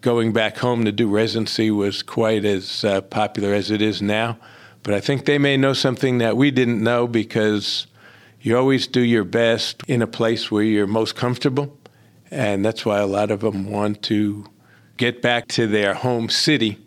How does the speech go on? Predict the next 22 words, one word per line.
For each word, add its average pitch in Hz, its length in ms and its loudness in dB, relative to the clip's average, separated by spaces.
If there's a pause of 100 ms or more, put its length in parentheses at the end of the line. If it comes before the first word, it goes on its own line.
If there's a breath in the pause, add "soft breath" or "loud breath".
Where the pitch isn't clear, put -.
(220)
for - 240 -2
residency. 98 800 0 (640 soft breath)
Of - 60 -20
course, 127 280 0
the 123 160 4
other 135 160 2
trend 131 420 0
we 120 140 2
found 117 580 0
is, - 480 -4 (680 soft breath)
the 117 220 0
obvious 117 500 0
change 110 560 0
is 95 140 -4
that 107 260 0
there's 101 180 -4
been 104 220 -4
so 135 320 0
many 127 240 2
more 113 260 0
medical 113 400 0
schools, - 640 -6